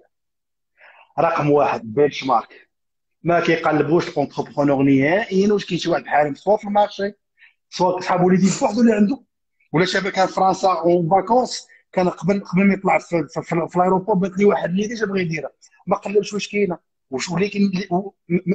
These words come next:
واش كاينه ولا ما كايناش، وشكون اللي كيديرها، شحال كيدخل فيها الفلوس، الماركت فيت، واش اللي ديري كاينه تما راه خدمنا. دونك ايتود، رجعوا ستادين ذا project، ما غاديش على البيزنس plan بلو ديتاي، على البيزنس model تاع الفكره تاعو واش خدام.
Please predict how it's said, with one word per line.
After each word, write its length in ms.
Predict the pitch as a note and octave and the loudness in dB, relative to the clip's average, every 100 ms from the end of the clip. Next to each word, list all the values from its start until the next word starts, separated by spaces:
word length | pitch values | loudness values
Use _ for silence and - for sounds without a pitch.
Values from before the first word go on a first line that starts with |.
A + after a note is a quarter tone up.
| - | 0
واش 280 | F#3 F#3+ - | 2 2 -2
كاينه 120 | G3+ | -4
ولا 100 | G3+ | -4
ما 60 | |
كايناش، 360 | G3+ A3 F3 - | -4 -8 -8 -10
وشكون 200 | - G3+ | -4 -2
اللي 120 | F#3+ | 0
كيديرها، 420 | G#3 G3 G#3+ F#3 | 0 0 0 -2
شحال 200 | - - | -4 -6
كيدخل 260 | - F#3 G3 | -6 -4 0
فيها 100 | A3 | 2
الفلوس، 520 | G#3 G#3+ G#3+ - - _ - _ - | 2 2 0 0 -14 _ -20 _ 0
الماركت 420 | F#3 A#3 - A3+ | 2 2 0 -6
فيت، 340 | - B3 G#3+ - - | -6 -4 -6 -6 -2
واش 180 | F#3+ | -2
اللي 100 | G#3 | -2
ديري 220 | G3+ A3 G#3+ | -4 -2 -2
كاينه 180 | G3+ | -2
تما 220 | G3+ G3 F#3+ | 0 2 0
راه 60 | |
خدمنا. 360 | - F#3+ F#3+ D#3+ | 0 -2 -2 -2
دونك 160 | D#3+ - D#3 | -8 -8 -14
ايتود، 280 | - - _ _ _ _ - | -14 -14 _ _ _ _ -8
رجعوا 240 | A#2+ C#3+ D#3+ | -4 -2 -4
ستادين 500 | - E3+ E3 E3 D#3+ | -4 -2 0 0 -2
ذا 100 | D3+ - | -4 0
project، 540 | D3+ C3+ A2 - _ _ - | 0 0 -8 -18 _ _ -4
ما 60 | C#3+ | -4
غاديش 140 | G#3 | -2
على 100 | A3+ | 0
البيزنس 480 | G3 G3+ G3+ - F#3+ | 0 2 0 0 -2
plan 160 | F#3 | -2
بلو 140 | E3+ E3 | 0 -4
ديتاي، 500 | D3+ D3 B2 A2 G2+ _ _ - | -2 -2 -4 -6 -14 _ _ -2
على 120 | F#3 | -2
البيزنس 420 | D#3 F#3 E3+ - | 0 -2 -4 -6
model 480 | E3 F3 D#3+ C3 A2 - | 0 2 0 -4 -10 -8
تاع 80 | C3 | -8
الفكره 360 | B2+ C#3+ C#3+ | -8 -8 -4
تاعو 260 | C#3 D3+ E3 | -2 -2 0
واش 200 | D3+ - | -2 -6
خدام. 280 | - - | -18 -16